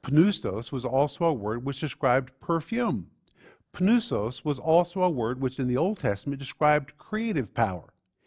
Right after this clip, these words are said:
And here's what we find. When God breathed into the Scriptures,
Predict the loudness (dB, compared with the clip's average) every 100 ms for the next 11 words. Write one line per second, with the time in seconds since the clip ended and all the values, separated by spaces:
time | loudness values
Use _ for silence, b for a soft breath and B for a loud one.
0 | B B B -4 -2 2 2 0 -4 -4
1 | -4 -4 -6 -8 -18 b b b -4 -2
2 | 4 6 6 2 -2 0 0 0 -2 -4
3 | -4 -8 -6 -6 -6 -10 -10 -12 -16